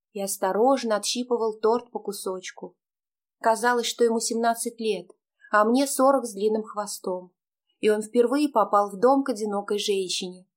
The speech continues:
и, смутно догадываясь, чем это все может закончиться, страшно меня боится. Я намеревалась довести дело до точки — повторить старый трюк с гороховым платьем,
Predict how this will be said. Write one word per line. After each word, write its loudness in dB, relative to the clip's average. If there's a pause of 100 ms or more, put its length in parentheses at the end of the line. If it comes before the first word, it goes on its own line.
(320)
и, -2
смутно 2
догадываясь, 0 (180)
чем 2
это 0
все 0
может -2
закончиться, -2 (300)
страшно 0
меня -2
боится. -6 (920)
Я 4
намеревалась 2
довести -8
дело 0
до -2
точки — -8 (420)
повторить 2
старый 2
трюк -2
с -8
гороховым -2
платьем, -6